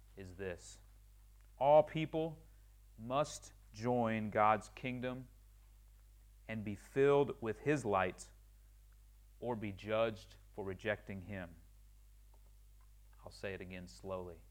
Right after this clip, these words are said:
because I know you're writing. All people must join God's kingdom. All people must join God's kingdom and be filled with His light.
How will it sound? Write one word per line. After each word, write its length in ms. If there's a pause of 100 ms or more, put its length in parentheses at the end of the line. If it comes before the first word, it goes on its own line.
(180)
because 180
I 60
know 140
you're 120
writing. 320 (1080)
All 240
people 460
must 360
join 460
God's 360
kingdom. 400 (760)
All 240
people 480 (340)
must 600
join 560
God's 420
kingdom 360 (1900)
and 520 (360)
be 160
filled 680
with 300
His 240
light. 520